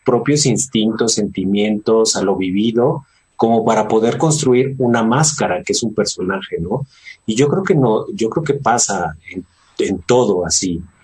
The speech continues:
No puedes, no puedes tener una máscara, no puedes comportarte de una manera que sea artificial, todo viene desde adentro.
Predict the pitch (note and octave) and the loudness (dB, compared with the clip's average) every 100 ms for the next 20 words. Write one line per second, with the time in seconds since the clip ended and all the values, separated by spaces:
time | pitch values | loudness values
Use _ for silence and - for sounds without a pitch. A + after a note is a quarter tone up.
0 | _ _ - B2+ C3+ F#3+ F#3+ - _ _ | _ _ 0 0 4 2 2 -4 _ _
1 | _ C#3+ C3+ C#3 F#3+ - D3+ B2 C#3 C#3+ | _ 0 2 4 2 2 2 4 2 2
2 | A2+ A#2+ - - C#3 C3+ D#3+ D#3+ C#3+ D3 | 2 2 0 0 2 2 0 0 0 2
3 | D3+ F3 E3+ - B2+ A#2 G#2+ C3 C3+ C3 | 2 0 0 0 0 0 0 -2 0 2
4 | C3 C3+ C3 G#2 G#2 F3+ A3 D3 _ _ | 2 4 2 2 2 2 0 -4 _ _
5 | - - C#3+ G#2+ - - E3 D#3 - - | -14 -6 0 2 2 0 0 0 0 0
6 | A#2+ B2+ G2 - A2+ A2 C#3 B2 B2 C3 | 2 2 0 -2 0 2 2 2 2 0
7 | F2+ F2+ E2 G2 A2 G#2 - | 0 -2 -2 -2 -2 -4 -8